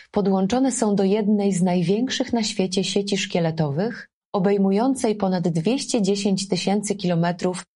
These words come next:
podmorskich i naziemnych sieci światłowodowych i kablowych, łączących centra przetwarzania danych na całym świecie. Koncepcja chmury społecznościowej w bankowości spółdzielczej.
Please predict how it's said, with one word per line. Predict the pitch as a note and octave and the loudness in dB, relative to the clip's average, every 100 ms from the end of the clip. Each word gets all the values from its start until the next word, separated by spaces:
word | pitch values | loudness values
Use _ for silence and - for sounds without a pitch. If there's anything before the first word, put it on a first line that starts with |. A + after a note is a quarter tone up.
| _ _ - | _ _ -4
podmorskich | F#3 F#3+ A3 C4+ - - C#4+ - | 0 2 0 -2 -4 -2 -2 -2
i | G3+ | 0
naziemnych | F#3+ F3 F3+ F#3 F#3+ G3 | 0 2 0 2 0 -2
sieci | F#3 F3+ E3+ | -4 -2 -4
światłowodowych | - G#3+ A3 A3+ G3 F#3 F3+ E3+ E3 | -2 -4 -2 -2 0 0 0 -2 -4
i | E3 | -4
kablowych, | F#3 D#3 D3 C#3 D#3 - - _ - | -2 0 0 -2 -4 -8 -18 _ -4
łączących | F#3 F#3+ G#3+ G#3 G3+ F3+ | -2 0 0 0 0 -4
centra | - A3 A#3+ A#3 G#3 | -2 0 0 0 -2
przetwarzania | G#3 - F3 - E3 E3+ D#3 | -2 -6 -4 -2 0 0 0
danych | C#3+ F#3 G3+ G#3+ - - | 0 0 0 -2 -6 -4
na | A3+ A3+ | -2 -2
całym | A3+ D#3+ D#3 E3 | -2 -2 0 0
świecie. | D#3+ - D3 - - - _ _ | -2 -2 -4 -4 -8 -10 _ _
Koncepcja | F3+ E3+ D4 D#4 - A3+ | -2 0 2 -2 -2 -2
chmury | G3+ G#3+ G#3 | 0 2 0
społecznościowej | G3 F3+ E3+ - D3 - C#4 C4 B3 A#3+ A#3 | 0 -2 -2 0 -2 0 0 2 0 0 -2
w | G3+ | -2
bankowości | F#3+ C#4+ D4 C4+ E3 D#3+ - | 0 0 2 0 0 -2 -2
spółdzielczej. | F#3+ G3+ G#3+ F#3+ F3 D#3+ D3+ D3 C#3+ | -4 0 0 2 0 -2 -4 -4 -6